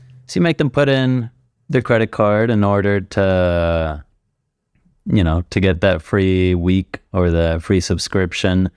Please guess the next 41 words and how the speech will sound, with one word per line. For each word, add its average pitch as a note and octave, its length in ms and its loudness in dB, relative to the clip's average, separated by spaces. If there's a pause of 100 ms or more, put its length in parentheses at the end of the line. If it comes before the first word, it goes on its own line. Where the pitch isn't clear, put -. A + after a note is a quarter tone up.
(680)
But F2+ 180 2
the F2 100 0
moment G#2+ 300 2
that A2 120 0
trial A2 300 0
runs G#2+ 320 0
out, G#2+ 360 0 (460)
you're E2 120 -4
kinda F#2+ 240 -2
screwed. E2+ 520 -4
And G2 100 0
that's G#2 200 0
part A2 260 -2
of A2 60 0
the G#2+ 100 0
reason G2+ 400 0
why F#2+ 400 0 (160)
I F2 200 0
always F#2+ 300 0
encourage F2+ 580 -2
people F2+ 440 -2 (540)
to - 100 -2
first - 400 -2
use G2+ 300 0
Chat F#2 320 -2
G F#2+ 120 -2
P F2+ 140 -4
T, F2+ 380 -2 (120)
the E2+ 160 -6
free F#2 240 0
version, G2 600 0 (400)
or E2+ 80 -2
some F#2+ 180 -2
of F#2 140 0
the F2 100 2
other G2 260 2
alternatives A#2 840 -2
that A#2+ 180 0
are A#2+ 120 2
out B2 240 -2
there, C#3 260 -2